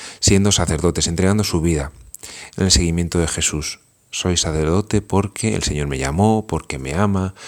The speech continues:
porque la gente lo necesita, porque Dios quiere entregarse a los demás". Bueno, mil motivaciones, mil motivaciones que hicieron, esas motivaciones hicieron que un día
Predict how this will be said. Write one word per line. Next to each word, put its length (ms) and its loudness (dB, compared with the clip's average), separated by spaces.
porque 340 -2
la 140 0
gente 280 -2
lo 140 -2
necesita, 720 -2
porque 880 -2
Dios 320 -2
quiere 220 -4
entregarse 420 -2
a 60 -10
los 180 -6
demás". 400 -2
Bueno, 180 -6
mil 260 2
motivaciones, 920 -2
mil 200 2
motivaciones 880 -6
que 540 0
hicieron, 720 0
esas 200 -2
motivaciones 720 2
hicieron 480 2
que 120 4
un 160 4
día 280 2